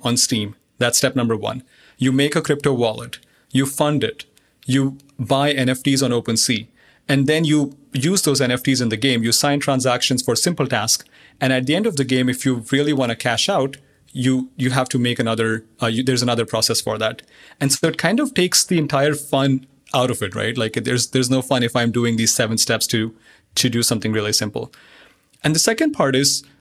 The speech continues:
one of the biggest issues with a lot of these games, which comes back to, uh, Jack's point, is that a lot of these token design or tokenomics have been focusing on incentives only.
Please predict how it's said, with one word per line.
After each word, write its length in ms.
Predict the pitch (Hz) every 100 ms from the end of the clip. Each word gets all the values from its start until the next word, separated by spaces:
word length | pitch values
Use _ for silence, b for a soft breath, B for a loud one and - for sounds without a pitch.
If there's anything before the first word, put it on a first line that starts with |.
| _
one 180 | 139 147
of 120 | 226
the 80 | 226
biggest 400 | 139 127 147 135
issues 360 | 123 - 139 131
with 120 | 127
a 60 | 120
lot 180 | 110
of 80 | 127
these 220 | 139 131
games, 420 | - 110 139 - - _ _
which 200 | 127 120
comes 220 | 131 120 -
back 240 | 117 117
to, 300 | - 117 120 - -
uh, 160 | 117 110
Jack's 320 | - 110 113 -
point, 360 | 117 123 - b b b _
is 140 | 143
that 160 | 160 156
a 60 | 151
lot 200 | 143 156
of 100 | 196
these 200 | 226 -
token 320 | 151 147 156
design 400 | 131 113 113 135
or 80 | 135
tokenomics 720 | 131 123 123 104 127 185 - b b b b -
have 200 | 156 147
been 140 | 202
focusing 520 | 190 143 139 - 156 139
on 220 | 131 135
incentives 600 | 131 123 117 113 120 -
only. 380 | 113 107 104 123